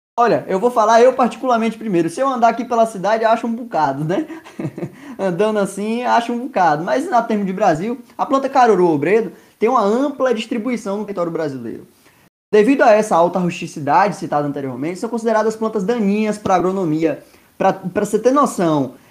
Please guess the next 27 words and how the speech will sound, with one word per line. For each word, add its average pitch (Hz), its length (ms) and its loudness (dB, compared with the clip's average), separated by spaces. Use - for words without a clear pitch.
é, 196 420 2
os - 100 -4
pequenos 269 440 0
gra-, 214 500 2
agricultores 185 680 2
veem 220 200 4
essa 262 200 -2
planta 220 320 -4
como 233 180 -4
uma 226 100 0
planta 226 380 -2
invasora. 196 800 2
Com 220 160 -6
isso, 233 440 -2
ela, 220 240 2
eles 202 180 2
retiram 247 580 0
elas 196 180 0
da 185 100 -2
plantação. 156 560 -4
Ou 226 100 -6
seja, 226 180 -4
elas 226 140 -4
crescem 226 320 -4
muito, 214 540 -2
muito 214 300 -2
fácil. 156 480 2